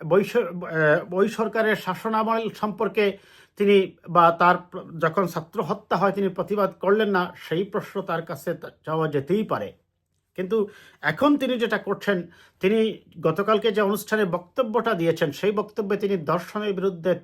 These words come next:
তীব্র ভাষায় কথা বলেছেন। পাশাপাশি তিনি ডক্টর ইউনূসের সরকারের বিরুদ্ধেও প্রতিবাদ করেছেন।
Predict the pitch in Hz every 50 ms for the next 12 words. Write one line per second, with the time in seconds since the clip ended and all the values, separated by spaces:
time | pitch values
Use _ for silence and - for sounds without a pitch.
0 | - _ _ 254 254 208 190 180 175 170 185 208 214 196 147 135 160 170 - -
1 | 208 196 185 165 - - - - - - - _ _ _ 196 180 - 202 208 208
2 | 214 220 214 214 - 262 262 - - - _ _ _ _ _ _ _ _ _ _
3 | _ _ 147 151 156 - 247 240 254 240 - 262 254 - 220 196 190 185 180 180
4 | - _ _ 147 139 131 170 165 165 - - 185 143 147 147 151 160 165 190 180
5 | - - 196 165 - - - 165 160 - 156 147 147 139 139 143 143 135 123 127
6 | 143 135 127 120 - _ _ _ _ _ _ _ - 139 123 - 139 131 131 131
7 | - - 123 113 104 - - 123 98 85